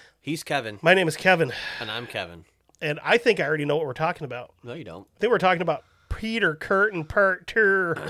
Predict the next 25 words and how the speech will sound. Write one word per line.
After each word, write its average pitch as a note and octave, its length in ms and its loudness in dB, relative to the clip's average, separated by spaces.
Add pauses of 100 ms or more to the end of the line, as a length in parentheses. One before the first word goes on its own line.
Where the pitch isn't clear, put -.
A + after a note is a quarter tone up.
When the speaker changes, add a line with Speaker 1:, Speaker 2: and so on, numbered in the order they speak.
(120)
Speaker 1:
<clears throat> C3+ 280 -16
Peter A#3 300 -8
Curtin A3 600 -8
Part G3+ 300 -14
Two. A#3 460 -10 (260)
Speaker 2:
Oh, C#3+ 300 -4
man. C#3 240 -6 (1120)
It's D#3+ 160 -2
kinda D#4+ 260 2
weird C4 280 0
that E3+ 100 0
we're E3+ 100 0
gonna F3 160 0
do D#3+ 300 -2 (480)
two G3+ 280 -4
shitbag F#3+ 580 0
Germans D3 360 -2
in D3 100 -4
a F3 40 0
row, D#3 280 -2
'cause D3+ 220 -6
I F3+ 80 0
know A3 200 4
I F#3 120 -2
promised C4 640 0